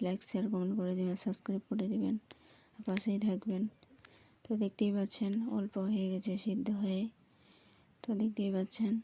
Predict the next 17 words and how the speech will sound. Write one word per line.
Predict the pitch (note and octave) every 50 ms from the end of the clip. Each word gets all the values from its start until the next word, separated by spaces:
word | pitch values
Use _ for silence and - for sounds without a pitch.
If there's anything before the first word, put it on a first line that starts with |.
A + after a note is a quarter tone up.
| - _ _ _ - -
তো | - A#3+
এই | A#3 A3 G#3+
পাতকপি | G3+ F#3+ - - - A3 G3 G3 G3+
ভাজাটা | A3 F#3+ A3 G3 G3+ G3+ G3 -
খুবই | - A3+ G3+ G3
ভালো | A3 G#3 G3+ G3+ F#3+ F#3
লাগে | F3+ F#3 F#3+ A3 F#3+
রুটির | F#3+ F3+ G3 - G3 G3+ - -
সঙ্গে। | F#3 F3+ F#3 F#3+ F#3+ G#3 A3 - - - _ - - - - - - - - - - - - - - - - - - _ _ -
তো | G#3 G3+ G3 F#3+ F#3+ F#3+ G#3 A3 - -
এবার | G3 F#3+ F#3+ F#3+ G3 G3
আমি | G3 G3 F#3+ F#3+
মটরগুলা | F#3+ G#3 G3 G3 G3 F#3+ F#3+ F#3+ F#3+ F#3 F3+ F#3
দিয়ে | F#3 F#3 G3+ G3+
দিলাম, | F#3 F#3 F#3+ F#3+ G#3 A3+ A3+ - - -
দেখতেই | G#3+ F#3+ - _ - G3 F#3+ G3+
পাচ্ছেন। | G3 F#3+ - - G#3 G3+